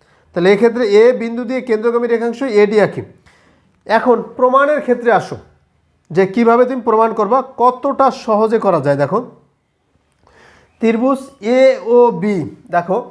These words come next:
এই যে একটা ত্রিভুজ এওবি, এই তিনটা বিন্দু নিয়ে যে ত্রিভুজটা গঠিত হয়, এই ত্রিভুজটার এটাকে তুমি একটা বহিস্থকোণ বলতে পারবা।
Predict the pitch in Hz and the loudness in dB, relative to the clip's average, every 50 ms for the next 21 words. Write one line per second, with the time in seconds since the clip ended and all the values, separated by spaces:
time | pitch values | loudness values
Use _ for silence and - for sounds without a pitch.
0 | - _ _ _ _ _ _ 202 226 262 226 269 254 - - 254 233 - - 226 | -16 _ _ _ _ _ _ -6 -6 -4 -2 -2 -2 0 0 -2 -4 -2 -4 -6
1 | 220 180 156 135 101 - - - _ _ _ _ _ _ _ _ _ _ _ _ | -4 -4 -6 -8 -8 -12 -18 -20 _ _ _ _ _ _ _ _ _ _ _ _
2 | _ _ _ _ _ _ _ 196 202 220 233 240 247 254 254 254 - _ _ _ | _ _ _ _ _ _ _ 0 2 2 4 2 2 0 -2 -6 -12 _ _ _
3 | _ _ _ _ _ 180 190 208 214 233 262 294 285 - - - - 160 147 147 | _ _ _ _ _ -4 -2 0 0 0 0 -2 -6 -12 -18 -20 -18 -14 -8 -4
4 | 190 202 185 156 143 147 147 175 190 214 233 247 269 269 240 - _ - 220 214 | -4 -2 -2 -2 -4 -4 -4 -2 -2 -2 -2 -2 -4 -6 -8 -12 _ -10 -8 -8
5 | 220 220 202 214 254 240 226 185 185 202 202 208 202 220 220 226 240 254 240 185 | -8 -10 -8 -4 -4 -4 -4 -4 -4 -6 -6 -6 -6 -6 -4 -2 -2 -2 -2 -2
6 | 190 208 202 202 - 202 190 196 214 196 - 220 202 175 185 180 185 185 180 202 | -2 -4 -4 -6 -8 -8 -6 -6 -8 -8 -6 -6 -4 -4 -4 -4 -4 -4 -4 -4
7 | 151 139 165 170 156 123 - - - - _ _ _ _ _ _ _ _ _ _ | -2 2 2 2 2 0 -4 -12 -20 -20 _ _ _ _ _ _ _ _ _ _
8 | _ _ _ - 196 233 277 262 - - 262 254 254 262 294 - - - - 214 | _ _ _ -4 -4 -2 -2 -4 -4 -4 -4 -4 -2 -2 -4 -4 -4 -2 0 2
9 | 190 196 247 - - - - - _ _ _ _ _ _ _ _ - 208 226 226 | 2 2 2 0 -6 -14 -20 -20 _ _ _ _ _ _ _ _ -2 -2 0 0
10 | 277 262 262 277 277 277 254 240 247 247 226 240 - 262 254 196 175 185 196 214 | -2 -2 -2 -4 -4 -4 -4 -2 0 0 -2 -2 -2 -4 -4 -2 0 0 0 0
11 | 220 202 214 - 165 - 233 233 220 214 208 190 208 185 170 156 139 120 | 0 -2 -4 -6 -6 -4 -4 -4 -4 -4 -4 -4 -4 -4 -4 -4 -6 -8